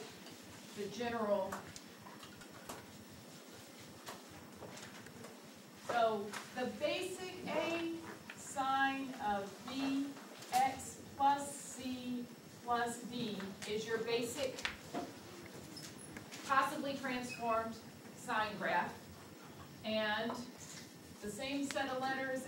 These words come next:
A cosine of B X plus C plus D is your basic cosine graph. The A will stretch or shrink your graph. The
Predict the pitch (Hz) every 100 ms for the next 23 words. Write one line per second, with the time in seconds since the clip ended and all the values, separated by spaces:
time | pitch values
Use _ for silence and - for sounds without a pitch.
0 | 247 254 254 262 262 - - - - -
1 | 359 339 - 294 262 254 254 247 233 226
2 | 220 202 247 262 269 220 226 - - -
3 | 233 226 226 - 226 214 214 214 - -
4 | - - - - - - - 254 247 240
5 | - 220 214 208 202 - - - 208 208
6 | 226 - 190 - - - 254 247 262 226
7 | 196 185 160 - - - - - - -
8 | - - 277 277 - 294 349 302 285 277
9 | 277 - - - - 247 226 220 226 233
10 | - - - - - - - - 247 233
11 | 233 - 262 269 - 202 185 185 233 233
12 | 190 - - - - - - - - -
13 | - - - - 262